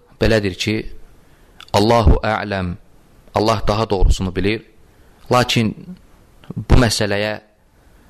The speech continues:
geniş baxdıqdan sonra, yəni məsələni bəhs etdikdən sonra gəldiyim nəticə budur ki, ikinci rükətdə təşəhhüddən sonra üçüncü rükətə qalxanda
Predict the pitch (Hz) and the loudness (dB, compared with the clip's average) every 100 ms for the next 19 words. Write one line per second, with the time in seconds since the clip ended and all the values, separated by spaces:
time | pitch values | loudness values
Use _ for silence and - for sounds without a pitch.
0 | - - 110 113 - 101 - - 98 110 | -12 0 2 2 2 0 2 0 2 2
1 | 104 - 92 95 104 - _ 104 95 98 | 4 2 2 -2 -4 -12 _ -2 0 0
2 | - 98 101 101 104 107 95 - 92 - | -2 -2 -2 -4 -2 -2 0 -4 -2 -4
3 | 95 104 107 98 95 101 110 _ - - | 0 0 2 0 0 -2 -6 _ -20 -20
4 | - - 107 107 110 120 113 104 104 110 | -20 0 2 4 2 0 0 -6 -2 0
5 | 104 - - - 107 - - - - - | 2 2 2 0 -4 -4 -10 -16 -20 -20
6 | - _ _ _ - _ _ _ _ - | -20 _ _ _ -20 _ _ _ _ -2
7 | - 117 131 123 117 107 - 120 123 - | 2 4 4 2 0 -4 -2 -2 -2 -8
8 | _ _ _ _ _ _ - - - - | _ _ _ _ _ _ -20 -20 -4 -2
9 | 107 120 104 - - 123 117 - 110 95 | 0 2 4 4 4 -4 -2 -2 -2 -4
10 | 85 - _ _ _ _ _ - - 113 | -8 -14 _ _ _ _ _ -2 2 4
11 | 113 113 156 117 107 - 117 110 101 - | 4 4 2 2 0 -4 -2 -2 -4 -2
12 | 104 98 101 | -2 0 -2